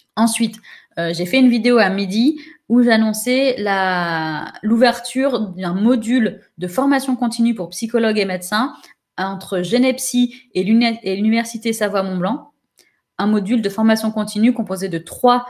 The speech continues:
sections, l'une sur le diagnostic des T N D chez l'adulte, la prise en charge et l'accompagnement T N D chez l'adulte et, euh, un truc après rien à voir, un module sur le li-, le diagnostic,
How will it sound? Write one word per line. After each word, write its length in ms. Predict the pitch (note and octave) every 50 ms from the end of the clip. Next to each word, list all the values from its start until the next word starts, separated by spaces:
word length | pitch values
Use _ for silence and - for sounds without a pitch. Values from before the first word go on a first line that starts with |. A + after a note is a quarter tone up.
| - - -
sections, 640 | - - G#3+ G3+ G#3 - - - A3+ B3+ C#4 C4+ -
l'une 280 | - G#3+ A3 C4 C4 B3+
sur 120 | A3+ B3+
le 60 | A3+
diagnostic 640 | G3 G#3 G3+ G3+ G#3 G3+ G3+ - - A3+ A3+ A3+ - - - - _ -
des 120 | G3+ F#3+
T 100 | - A3+
N 140 | G#3 G#3+ G#3+
D 100 | G3 G3
chez 160 | G3 - G3
l'adulte, 500 | F#3 F3+ F3+ F3 G#3+ B3+ C4+ C#4 - _ _ _ _ _ _ _ _
la 160 | G#3 A#3 A#3+
prise 240 | A#3+ - - C4+ A#3+
en 100 | A#3+ A#3
charge 280 | A3+ - A#3 A#3 G#3+
et 40 | A3
l'accompagnement 640 | G#3 G3+ G3+ G#3 G3+ G#3 G#3 G#3 G#3 G#3 G#3 G3+ G3
T 120 | G3+ G3
N 180 | F#3+ F#3+ G3 F#3
D 100 | F#3 F3+
chez 160 | F3+ - F3+
l'adulte 480 | E3+ D#3+ E3 E3+ G#3+ B3+ C4+ C#4 C4+ - _ _ _ _ _ _ -
et, 320 | G3+ A3+ A#3+ B3+ B3 B3 -
euh, 480 | F3+ G3 F#3+ F#3 F3+ F3 F3 F3 E3+ D#3+ -
un 80 | F3 F3+
truc 240 | F3+ - G#3+ G#3+
après 220 | F#3+ F3 F3 - G3+
rien 200 | F3 F#3+ G3 F#3
à 100 | E3+ E3
voir, 220 | D#3+ F#3 F#3+ G3 G3
un 80 | F3
module 320 | F3 E3 E3 D#3+ F3 G3 F3+
sur 220 | - - G3 F#3+
le 100 | F#3+ E3
li-, 180 | F3+ F3+ D#3+ -
le 160 | E3+ E3+ E3
diagnostic, 720 | E3 G#3 G#3 G#3 G3+ F#3+ F#3 - - B3+ B3+ B3+ - -